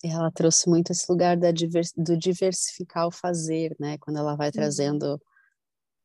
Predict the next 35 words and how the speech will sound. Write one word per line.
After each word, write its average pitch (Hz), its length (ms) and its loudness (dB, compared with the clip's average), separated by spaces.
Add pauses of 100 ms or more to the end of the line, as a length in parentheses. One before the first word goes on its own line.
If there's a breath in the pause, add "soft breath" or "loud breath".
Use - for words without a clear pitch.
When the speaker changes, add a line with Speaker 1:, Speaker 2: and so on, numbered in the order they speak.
(160)
Speaker 1:
as 160 140 0
outras 180 280 0
iniciativas 214 720 -2
que - 100 -8
ela 160 160 -4 (100)
tem 160 240 -4
pra 160 140 -10
pensar 147 460 -4
a - 20 0
dança, 147 580 0
pra 147 160 -4
produzir 147 460 -2
nesse 147 340 0
campo, 160 500 -4
que - 100 -20
também 151 280 -4
é 151 60 -4
bem 147 180 -2
interessante. 156 1040 -6 (320)
Speaker 2:
Falar 208 440 0
quando 214 160 -4
ela 208 160 -2
falou 202 340 -4
que 202 320 -4
o 202 60 -2
propósito 214 880 -2
dela 196 480 0
era 226 120 -2
incentivar 214 640 -6
seus 214 300 -10
filhos 214 320 -8
a 226 40 0
escolher 208 400 -8
a 220 40 -6
dança 208 420 -8